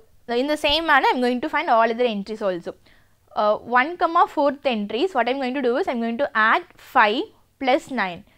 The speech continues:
Five plus nine will give me fourteen, but here the entry is one, I am going to substitute this one. Okay.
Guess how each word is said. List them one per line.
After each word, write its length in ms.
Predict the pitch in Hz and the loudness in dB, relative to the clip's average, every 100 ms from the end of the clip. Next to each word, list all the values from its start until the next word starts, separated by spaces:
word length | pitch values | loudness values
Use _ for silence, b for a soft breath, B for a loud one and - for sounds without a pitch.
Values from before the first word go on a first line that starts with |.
| _ _ | _ _
Five 460 | - 269 285 349 - | 2 4 4 -2 -4
plus 200 | 339 330 | -4 -2
nine 420 | 285 247 339 - | -2 -2 -4 -8
will 180 | 226 240 | -4 -4
give 240 | 220 277 | -2 -4
me 200 | 285 311 - | -6 -8 -10
fourteen, 640 | - 269 262 269 208 370 b b b b | -2 0 0 -4 -6 -6 b b b b
but 220 | 233 254 | 0 0
here 300 | - 302 349 | 0 2 2
the 80 | 359 | 2
entry 360 | 262 240 285 294 | -4 -4 -6 -6
is 160 | - | -6
one, 280 | 262 208 254 | -2 -2 -2
I 40 | 233 | -6
am 100 | 233 | -4
going 180 | 240 | -4
to 60 | 311 | -2
substitute 520 | 294 233 - 392 - - | -2 -2 0 0 0 -6
this 280 | 208 226 - | -6 -6 -6
one. 220 | 185 151 - - _ _ - - - - - - - - - - _ _ _ _ _ _ _ _ _ _ _ - - _ - - - - - - - - _ _ _ _ _ - - - - - - - - _ - | -8 -8 -14 -20 _ _ -20 -20 -16 -16 -16 -20 -20 -20 -20 -20 _ _ _ _ _ _ _ _ _ _ _ -20 -20 _ -20 -20 -20 -20 -20 -20 -20 -20 _ _ _ _ _ -20 -20 -20 -20 -20 -20 -20 -20 _ -16
Okay. 320 | 196 - | -16 -16